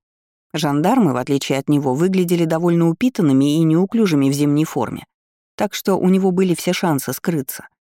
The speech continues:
Вместо этого парень вскинул обе руки. Я увидела, как задрались рукава его пальто, а затем заметила на внутренней стороне его рук то ли татуировки, то ли рисунки переплетающихся черных линий.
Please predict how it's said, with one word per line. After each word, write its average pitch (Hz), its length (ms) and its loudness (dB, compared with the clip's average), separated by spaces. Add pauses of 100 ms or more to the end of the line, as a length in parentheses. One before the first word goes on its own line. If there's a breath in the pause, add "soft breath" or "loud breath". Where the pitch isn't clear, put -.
(880)
Вместо 165 420 0
этого 165 240 -2
парень 156 340 0
вскинул 151 440 0
обе 147 160 0
руки. 160 380 -6 (460)
Я 160 200 2
увидела, 165 420 2
как 139 220 -4
задрались 147 480 -2
рукава 147 340 0
его 143 200 0
пальто, - 480 -4 (260)
а 160 80 -2
затем 196 300 0
заметила 190 460 0
на 165 140 2
внутренней 175 460 0
стороне 160 460 0
его 160 200 0
рук - 360 -4 (160)
то 190 100 -2
ли 214 120 0
татуировки, 139 760 -4
то - 140 -6
ли 135 120 -2
рисунки 165 460 -4
переплетающихся 139 840 -4
черных 135 400 -4
линий. 147 440 0